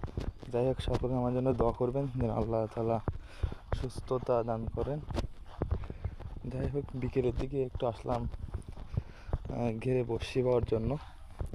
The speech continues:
এর আগেও আপনাদের সাথে শেয়ার করছি যে আমাদের ঘেরের পাশের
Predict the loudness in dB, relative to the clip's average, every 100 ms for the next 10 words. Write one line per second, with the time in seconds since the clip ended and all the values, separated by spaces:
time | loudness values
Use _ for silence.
0 | -8 -8 -10 -14 -12 -8 -8 -8 -6 -2
1 | 2 4 6 6 6 6 4 0 2 0
2 | 0 -2 2 4 4 0 -2 -4 -6 -10
3 | -10 -6 -6 -4 -6 -6 -10 -14 -6 0
4 | 0 2 0 2 4 4 2 2 4 2
5 | 2 0 0